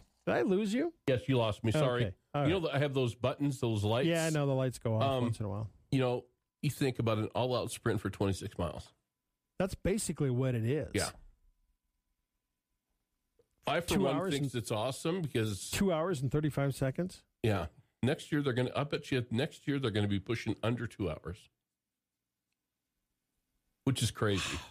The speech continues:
Speaker 2: <sighs>
Speaker 1: Who's gonna be the first one to break,
Speaker 2: Mm-hmm.
Speaker 1: break the two-hour mark? That's impressive.
Speaker 2: Mm-hmm.
Speaker 1: He ran the twenty-second mile of that race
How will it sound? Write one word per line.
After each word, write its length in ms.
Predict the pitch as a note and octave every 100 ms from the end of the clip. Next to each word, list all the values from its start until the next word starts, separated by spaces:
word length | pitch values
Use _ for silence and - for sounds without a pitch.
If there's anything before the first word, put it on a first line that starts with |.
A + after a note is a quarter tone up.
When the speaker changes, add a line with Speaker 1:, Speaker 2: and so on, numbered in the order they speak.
| - _ _ _ _ _
Speaker 2:
<sighs> 800 | _ _ _ _ _ _ _ -
Speaker 1:
Who's 140 | C#3
gonna 100 | D3
be 140 | B2+ B2+
the 80 |
first 340 | A2+ C3 B2 -
one 180 | C3 B2+
to 60 |
break, 300 | A2 B2 B2
Speaker 2:
Mm-hmm. 460 | A2 A2 G2 A#2+ G3 - _ _ -
Speaker 1:
break 260 | B2+ A#2+
the 100 | A2
two-hour 880 | - - C3+ B2 B2+ - A#2+ G#2+ - _ _ _ -
mark? 540 | A2+ A2 G#2+ - - _ _ _ _ _ _ _ _ _ _ _ _ _ _
That's 180 | A#2 -
impressive. 600 | E2 - G#2+ G#2 E2+ E2 _ -
Speaker 2:
Mm-hmm. 340 | G#2 - A2 E3 - _ _ _ _ _ _ _ _ _ _ _ _ _ _ _ _ _
Speaker 1:
He 220 | - G3+
ran 440 | A3+ C#3 D#3 F3+ D#3
the 80 | A#2+
twenty-second 760 | - D3 D#3+ - D3 E3+ G#2+
mile 340 | B2 B2+ C3 C#3+
of 80 |
that 220 | C3 A#2 B2
race 440 | A#2+ D3 C#3+